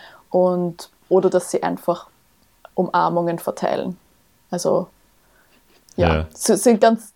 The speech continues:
Speaker 1: sind manchmal ganz simple Dinge, ähm, die vor allem aber bei Demonstrationen sehr wichtig sind, weil Emo-, Demonstrationen sind meistens sehr emotional und Adrenalin geladen.
Speaker 2: Ja,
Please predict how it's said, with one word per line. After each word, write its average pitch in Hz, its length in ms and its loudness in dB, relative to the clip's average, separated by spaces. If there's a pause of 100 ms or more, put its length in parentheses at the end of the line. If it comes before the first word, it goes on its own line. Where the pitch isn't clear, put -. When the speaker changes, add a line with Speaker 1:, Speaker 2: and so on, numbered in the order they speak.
(140)
Speaker 1:
sind 220 340 0
manchmal 196 320 0
ganz 196 260 2
simple 208 280 0
Dinge, 220 540 2 (240)
ähm, 180 240 0
die 196 120 0
vor 185 180 -2
allem 175 100 0
aber 185 160 6
bei 190 120 4
Demonstrationen 175 800 -2
sehr 185 160 0
wichtig 185 300 -2
sind, 190 160 2
weil 185 160 6 (160)
Emo-, 190 180 0
Demonstrationen 202 840 2
sind 208 160 2
meistens 180 440 -4
sehr 170 140 2
emotional 175 760 0 (460)
und 185 300 -2
Adrenalin 202 720 4
geladen. 87 480 2
Speaker 2:
Ja, 82 160 4